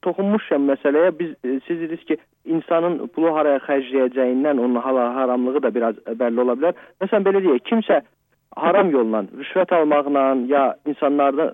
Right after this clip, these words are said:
elə sələmlə qazandığı pulu, haram pulu aparıb bir yaxşı işə yatırır bir hissəsini.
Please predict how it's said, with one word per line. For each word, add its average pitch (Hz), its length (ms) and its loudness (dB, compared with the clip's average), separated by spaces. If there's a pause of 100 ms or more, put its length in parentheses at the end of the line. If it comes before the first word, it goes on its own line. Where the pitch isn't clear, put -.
elə 135 300 2
sələmlə 139 480 2
qazandığı 127 480 0 (100)
pulu, 139 220 2 (320)
haram 156 360 0 (460)
pulu 190 280 2 (300)
aparıb 208 400 0
bir 196 140 -4
yaxşı 185 280 0
işə 180 260 0
yatırır 113 340 -4
bir 117 140 -2
hissəsini. - 420 -6